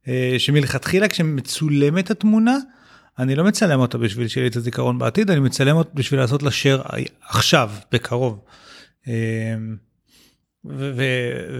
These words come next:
ואז זה, אולי זה מסביר באמת את כל התמונות שאתה מצלם ביום הולדת, אולי אני כבר מראש חושב על זה שנשלח את זה לקבוצת הוואטסאפ של הגן,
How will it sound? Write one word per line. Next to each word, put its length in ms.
ואז 440
זה, 160
אולי 260
זה 140
מסביר 640
באמת 400
את 160
כל 600
התמונות 1080
שאתה 220
מצלם 480
ביום 220
הולדת, 520
אולי 320
אני 140
כבר 160
מראש 320
חושב 320
על 80
זה 80
שנשלח 400
את 80
זה 80
לקבוצת 440
הוואטסאפ 460
של 160
הגן, 340